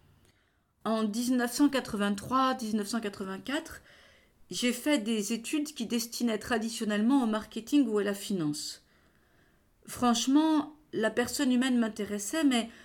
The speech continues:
confrontée à des personnes en difficulté, je n'étais pas du tout dans mon univers. Quand je suis partie faire mon stage pour la Chambre de commerce d'Évreux,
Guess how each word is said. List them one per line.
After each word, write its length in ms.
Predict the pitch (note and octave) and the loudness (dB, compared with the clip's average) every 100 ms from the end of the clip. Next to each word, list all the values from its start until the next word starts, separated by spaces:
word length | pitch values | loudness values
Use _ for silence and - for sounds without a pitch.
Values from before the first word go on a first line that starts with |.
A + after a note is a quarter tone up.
| - - | -20 -18
confrontée 480 | - B3+ - C4 A#3 | -4 -4 -2 0 4
à 80 | G#3 | 4
des 100 | B3 | 4
personnes 380 | A#3+ A#3 C#4+ C#4 | 0 0 4 4
en 60 | |
difficulté, 760 | A3+ A3 - A3+ A3 - C#4+ C#4+ | 4 -2 -10 -10 -10 -4 -2 0
je 100 | B3+ | 0
n'étais 220 | A3+ A#3 | 0 0
pas 120 | A#3+ | -2
du 140 | A#3 A#3 | -2 -4
tout 100 | A3 | -2
dans 140 | G#3 | 0
mon 120 | G3 | 0
univers. 640 | G3 F#3+ F3+ E3 D#3 D3+ - _ _ _ _ _ _ _ _ _ _ _ _ _ _ - | 0 -2 -4 -4 -8 -8 -16 _ _ _ _ _ _ _ _ _ _ _ _ _ _ -2
Quand 200 | A#3 A#3 | 2 2
je 140 | A3+ | 0
suis 160 | A3+ - | -6 -2
partie 320 | A3+ A3+ D4+ | -2 -2 -4
faire 240 | - A#3+ | -4 -4
mon 120 | F#3+ F#3 | -4 -6
stage 460 | - C#4 F4 - | -4 0 0 -2
pour 120 | G#3 | -2
la 100 | F#3 | -2
Chambre 340 | G3 A#3 G#3+ G3 | 0 -2 -2 -4
de 120 | F3 | -4
commerce 440 | F3+ E3+ F3 - | -4 -6 -8 -8
d'Évreux, 400 | E3+ G3+ G#3+ D#4+ | -4 -4 -2 -4